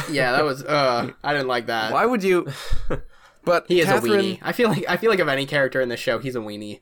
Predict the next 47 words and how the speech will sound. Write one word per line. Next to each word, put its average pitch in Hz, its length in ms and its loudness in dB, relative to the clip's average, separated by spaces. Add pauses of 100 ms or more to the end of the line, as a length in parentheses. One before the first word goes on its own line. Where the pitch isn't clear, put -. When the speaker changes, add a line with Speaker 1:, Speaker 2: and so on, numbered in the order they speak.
Speaker 3:
Oh, 143 140 2
big 151 260 -2
weenie, 92 420 -12
yeah. - 260 -8 (520)
Speaker 2:
Uh, 165 420 2 (960)
Speaker 1:
Am 190 120 0
I 175 80 4
wrong? 175 340 4
Speaker 2:
maybe. - 220 -6 (280)
Speaker 1:
Like, 180 140 2
is, 185 220 0
is 190 160 2
there 202 100 2
any 180 160 4
other 170 160 6
person 165 240 2
in 151 60 -2
the 147 80 -2
show 143 220 -2
that 131 120 2
you 127 60 0
would 123 480 -6
put 156 160 -6
the 127 100 0
adjective 123 420 -2
weenie 117 460 -6
on? 113 380 -6 (460)
Speaker 2:
Uh, 226 260 0 (100)
Mike 180 320 0
is 151 100 0
kind 131 240 0
of 117 80 -6
a 127 40 -6
weenie. 113 420 -8 (340)
Speaker 1:
Okay, 120 300 -4
Speaker 3:
All 208 80 -2
Speaker 1:
Mike 98 120 -2
is 82 40 -4
Speaker 3:
right, 87 120 -8
Speaker 1:
kind - 120 -6
of 110 80 -2
Speaker 3:
all 87 100 -6
right. - 20 -10
Speaker 1:
a - 40 -16
weenie. - 280 -18 (120)
Speaker 3:
Fair, 90 420 -8
fair. 82 340 -6